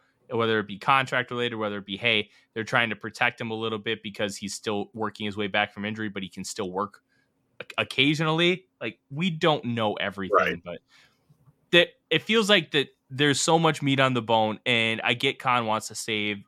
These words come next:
Speaker 1: you know, his matches and spread out the big money matches so he can keep drawing and drawing and drawing and drawing. But at the, at the end of the day, you still gotta make matches, and they still have to draw money.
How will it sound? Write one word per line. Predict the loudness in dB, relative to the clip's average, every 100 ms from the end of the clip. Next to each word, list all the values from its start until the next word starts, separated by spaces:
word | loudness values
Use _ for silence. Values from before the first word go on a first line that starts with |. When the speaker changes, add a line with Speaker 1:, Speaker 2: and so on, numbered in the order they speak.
| _ -12
Speaker 1:
you | -6
know, | -6 -6 -10
his | -10 -2
matches | 0 0 -2 -8 -8
and | -10
spread | -6 -2 -2
out | -4
the | -4
big | -10 -8
money | -8 -8
matches | -8 -10 -10 -10
so | -10
he | -12
can | -12
keep | -8 -8
drawing | -4 -4 -4
and | -4
drawing | -6 -6
and | -8
drawing | -10 -10
and | 0
drawing. | 4 4 4 -4 _ _ _ _ _ _ -4
But | -4
at | 0
the, | 0 0
at | 2
the |
end | 4 4
of |
the | 4
day, | 6 6 4 2 _ _ _ -6
you | -2
still | -2 0 4 4 2 6
gotta | 6 6
make | -2 -8 -10 -12
matches, | -12 -8 -6 -6 -8 -6 0
and | 2
they | 2
still | 0 0 2
have | 4 4 2
to | -2
draw | 2 4 6
money. | 4 2 2